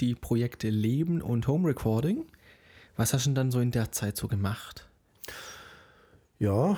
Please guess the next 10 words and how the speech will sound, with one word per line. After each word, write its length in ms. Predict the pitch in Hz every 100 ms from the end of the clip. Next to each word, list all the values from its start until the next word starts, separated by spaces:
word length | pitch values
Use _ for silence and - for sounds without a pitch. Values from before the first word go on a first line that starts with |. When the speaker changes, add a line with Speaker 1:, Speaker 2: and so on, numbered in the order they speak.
| -
Speaker 2:
Leben, 760 | 110 120 151 151 156 156 156 151 - -
ähm, 520 | 123 120 117 117 104 101 - - -
feste 340 | - - - -
Beziehungen 500 | 123 - 127 131 131
gehabt 600 | 120 117 123 - - - - - _
und 320 | 110 104 98
dann, 380 | 101 104 104 104
ähm, 520 | 110 101 101 98 95 - - - - - - - -
wollte 340 | - 95 113 113
ich, 380 | 104 - -